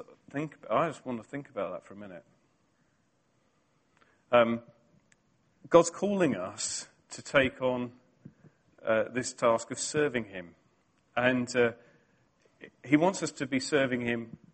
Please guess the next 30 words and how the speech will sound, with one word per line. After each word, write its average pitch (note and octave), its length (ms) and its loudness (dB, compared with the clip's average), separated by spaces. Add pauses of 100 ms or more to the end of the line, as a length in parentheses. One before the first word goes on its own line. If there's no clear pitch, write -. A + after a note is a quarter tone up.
(760)
wherever C3+ 460 4
he's C3 120 0
put - 280 -2
us, - 300 -8 (580)
whatever D#3 360 6
our D3+ 160 6
hand C#3 400 -2
finds B2+ 360 -2
to - 120 -8
do, A2+ 260 -4 (840)
to B2+ 100 -4
do C#3 160 4
it B2+ 180 0
with A#2+ 100 -4
all B2 180 0
our A#2 100 4
might. A#2+ 280 0 (1000)
And, C3+ 320 6
um, C3+ 260 6 (580)
I C#3 60 8
think G3+ 260 2
that D#3 160 2
sometimes, E3 680 4
as, D#3+ 200 -4 (180)
you F#4+ 80 -4
know, G#3 100 4
quite E3+ 360 6
li-, D#3 120 0 (160)
quite F3+ 220 4
reasonably, D3 680 2